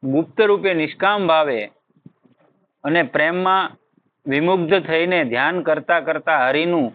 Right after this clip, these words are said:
આ રીતે સ્મરણ કરશો, આવો જપ એક ક્ષણનોય ઘણો લાભદાયક અને પરમ ફળ આપનારો હોય છે.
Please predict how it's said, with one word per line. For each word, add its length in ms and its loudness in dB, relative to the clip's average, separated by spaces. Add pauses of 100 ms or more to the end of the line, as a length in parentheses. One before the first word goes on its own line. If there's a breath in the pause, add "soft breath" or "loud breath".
(280)
આ 160 0
રીતે 260 -2
સ્મરણ 340 -2
કરશો, 560 -2 (540)
આવો 280 2
જપ 280 0
એક 240 0
ક્ષણનોય 640 0 (500)
ઘણો 260 0
લાભદાયક 720 2
અને 360 -2 (200)
પરમ 320 2
ફળ 280 2
આપનારો 560 0
હોય 240 0
છે. 280 -14